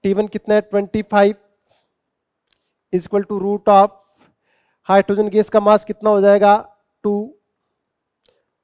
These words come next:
upon हाइड्रोकार्बन का मोलर मास आपको कैलकुलेट करना है।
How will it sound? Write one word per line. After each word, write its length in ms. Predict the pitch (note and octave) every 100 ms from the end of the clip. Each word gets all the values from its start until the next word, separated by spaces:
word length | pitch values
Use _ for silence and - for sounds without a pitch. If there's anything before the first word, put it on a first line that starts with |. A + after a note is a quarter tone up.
| _ G3+
upon 380 | - G3+ E3+ C3+ _ _ _ _ _ _ _ -
हाइड्रोकार्बन 600 | G3 G3+ G#3 G#3 G3 G3+
का 200 | G#3+ G3+
मोलर 280 | F#3 F#3+ G3
मास 260 | G3 F#3+
आपको 240 | F#3+ F#3 G3
कैलकुलेट 440 | F#3 F3 F3 E3+
करना 260 | - D3+ B2+
है। 200 | B2+